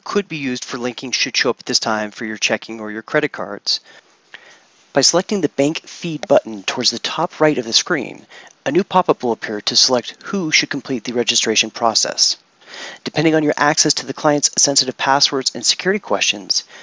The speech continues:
you may prefer to forward the registration link to them for them to complete. However,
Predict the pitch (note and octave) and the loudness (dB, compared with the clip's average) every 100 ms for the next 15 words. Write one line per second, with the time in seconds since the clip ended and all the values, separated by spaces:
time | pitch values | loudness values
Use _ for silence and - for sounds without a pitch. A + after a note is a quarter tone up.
0 | - - C3 E3 F#3 D#3 - C#3 - - | -20 -6 4 4 4 2 4 2 2 -4
1 | C3 - C3+ B2 A#2 B2+ B2 - D3 C#3 | -4 2 2 2 2 4 4 4 4 4
2 | A#2+ G#2+ G#2 - - C3+ B2+ D#3+ A2+ G#2+ | 0 -6 -8 -8 -6 0 4 4 4 -2
3 | - _ _ _ - C#3 D#3+ - - D3+ | -18 _ _ _ 0 2 2 0 -4 -2
4 | B2 - - - - _ _ _ - C#3+ | -2 -2 -8 -8 -20 _ _ _ 0 4
5 | F3+ A2+ | 6 4